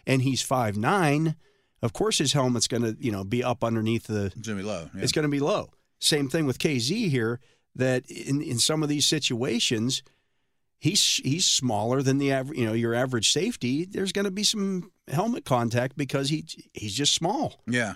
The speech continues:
Speaker 2: I, I mean, my bottom line is suspending him for the rest of the year seems very, very
Speaker 1: This was not a
Speaker 2: extreme.
Speaker 1: Kareem Jackson situation where Kareem Jackson was fined numerous times and penalized in
Speaker 2: And
Speaker 1: games
Speaker 2: penalized,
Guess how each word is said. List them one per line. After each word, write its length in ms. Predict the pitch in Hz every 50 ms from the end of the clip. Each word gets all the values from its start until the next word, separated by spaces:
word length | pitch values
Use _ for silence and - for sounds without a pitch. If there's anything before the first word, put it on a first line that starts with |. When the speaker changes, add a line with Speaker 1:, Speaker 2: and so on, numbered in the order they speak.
| - -
Speaker 2:
I, 260 | 110 120 113 113 131
I 40 | 131
mean, 120 | 123 120
my 180 | 131 156 170 156
bottom 400 | 131 139 139 143 139 127 113 110
line 280 | 107 104 107 107 104
is 140 | 104 101 -
suspending 560 | - 104 - - - - 151 156 151 143 127
him 120 | 127 120 113
for 100 | - -
the 100 | 107 104 95
rest 260 | 104 104 101 - -
of 60 | 104
the 80 | 101 95
year 300 | 95 98 98 95 90 87
seems 320 | - - 98 90 90 80 82
very, 320 | 85 98 90 82 82 80
very 140 | 71 - -
Speaker 1:
This 180 | 190 240 -
was 160 | 233 220 180 175
not 160 | 202 208 202
a 40 | 180
Speaker 2:
extreme. 360 | 139 - 160 160 160 151 139
Speaker 1:
Kareem 20 | 117
Jackson 460 | 127 135 151 170 165 - - 117 104
situation 640 | - - 110 - - 107 98 98 98 95 - - 110
where 120 | 113 117
Kareem 320 | - - 160 196 226 208 160
Jackson 420 | 135 147 151 156 156 - 143 123
was 120 | 120 113 -
fined 480 | - - 127 127 123 123 120 117 101 - - _ _ _ _ _
numerous 520 | 120 135 190 247 240 220 185 151 139 -
times 500 | - - 131 127 123 123 117 117 110 - - _ _ _ _ _ -
and 280 | 156 202 240 233 185
penalized 580 | - 160 151 139 131 127 120 120 117 113 101 110
in 80 | 113 110
Speaker 2:
And 80 | 113 107
Speaker 1:
games 120 | 107 107
Speaker 2:
penalized, 400 | 113 104 95 87 78 73 -